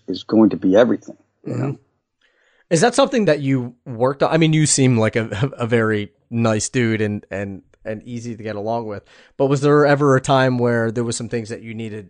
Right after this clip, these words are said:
Speaker 2: that you felt like you needed to work on, or were sort of getting in the way of, of
Speaker 1: Oh yeah, yeah.
Speaker 2: Yep.
Speaker 1: I, I, I had my, I had some struggles with alcohol and drugs. So, you know, and that was, uh, you know, pretty much a lot, a lot of it had to do with my own insecurities and my, my own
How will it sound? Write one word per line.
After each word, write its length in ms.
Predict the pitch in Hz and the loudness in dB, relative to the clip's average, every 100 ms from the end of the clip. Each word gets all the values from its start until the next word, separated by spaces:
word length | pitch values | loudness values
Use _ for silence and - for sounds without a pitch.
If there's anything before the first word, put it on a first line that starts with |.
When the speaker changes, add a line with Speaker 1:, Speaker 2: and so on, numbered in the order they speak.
| _ | _
Speaker 2:
that 200 | 120 104 | -16 -16
you 100 | 113 | -14
felt 160 | 120 | -14
like 120 | 113 113 | -12 -12
you 80 | |
needed 200 | 113 107 | -12 -12
to 80 | 107 | -12
work 240 | 101 110 107 | -12 -10 -10
on, 160 | 107 | -10
or 80 | 107 | -10
were 220 | 104 95 | -10 -12
sort 200 | - 113 | -12 -16
of 80 | 104 | -12
getting 240 | 120 110 | -12 -10
in 120 | 110 107 | -10 -10
the 60 | |
way 260 | 104 104 107 | -10 -10 -10
of, 220 | 104 - - | -14 -18 -16
of 340 | 98 98 98 _ | -14 -14 -16 _
Speaker 1:
Oh 160 | 180 196 | 2 6
yeah, 340 | 139 156 87 - - | 6 4 0 -6 2
yeah. 220 | 151 135 | 4 4
Speaker 2:
Yep. 120 | - 147 | 4 0
Speaker 1:
I, 80 | |
I, 120 | 170 147 | 0 0
I 20 | |
had 180 | 180 156 | 0 2
my, 160 | 147 135 | 0 -2
I 120 | 131 | -2
had 160 | 156 | 0
some 120 | - 127 | 0 -2
struggles 440 | - 127 113 - | 2 4 4 2
with 80 | 104 | 2
alcohol 480 | 101 - - 101 95 | 2 2 -2 -2 -2
and 100 | 90 | -2
drugs. 460 | 101 98 - - - _ - - - - | 0 0 -2 -8 -12 _ -20 -20 -18 -8
So, 520 | - 117 107 104 98 | 2 6 6 4 2
you 100 | 113 | 2
know, 320 | 107 107 110 | 4 6 4
and 120 | 110 107 | 4 2
that 140 | 117 | 2
was, 320 | 120 98 - - | 0 0 -4 -10
uh, 100 | - - _ | -14 -14 _
you 80 | 139 | -2
know, 220 | 113 101 - - _ _ | -2 -2 -6 -20 _ _
pretty 180 | - 113 | 2 6
much 500 | 107 110 - - - _ _ _ _ | 6 4 0 -6 -10 _ _ _ _
a 120 | 107 | 4
lot, 340 | 107 107 107 - - | 6 4 2 -6 0
a 40 | |
lot 200 | 113 120 | 4 4
of 80 | 120 | 2
it 80 | 117 | 4
had 160 | 120 101 | 2 2
to 40 | |
do 140 | 110 | 0
with 140 | 113 101 | 2 2
my 140 | 101 | -2
own 160 | 104 104 | 0 0
insecurities 680 | 107 - - 104 104 110 98 | -2 -4 2 4 6 4 2
and 100 | 95 | 0
my, 200 | 95 87 - | 0 -4 -6
my 200 | 98 98 | -2 2
own 360 | 101 98 101 | 2 0 -2